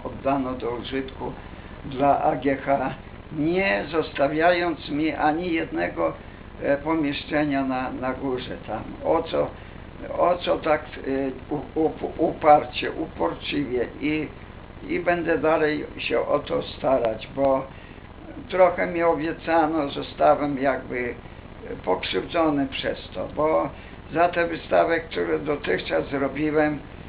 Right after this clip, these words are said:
to nie wziąłem ani złotówki od, e, dyrekcji S C K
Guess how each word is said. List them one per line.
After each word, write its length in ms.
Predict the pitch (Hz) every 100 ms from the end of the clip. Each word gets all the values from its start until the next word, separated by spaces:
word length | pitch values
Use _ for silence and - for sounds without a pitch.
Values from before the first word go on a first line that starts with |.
| - - - - - -
to 380 | - 165 180 175 - - - - - - - - - 160
nie 240 | 175 196
wziąłem 540 | 165 190 196 190 185 - -
ani 640 | 170 202 214 208 202 196 131
złotówki 840 | 131 151 170 190 185 - - -
od, 400 | - - 156 - - - -
e, 180 | 147 143 - - - - - - - - - -
dyrekcji 760 | 143 151 165 - - - 143 131 - -
S 280 | 135 - -
C 100 | 131
K 440 | - 131 147 139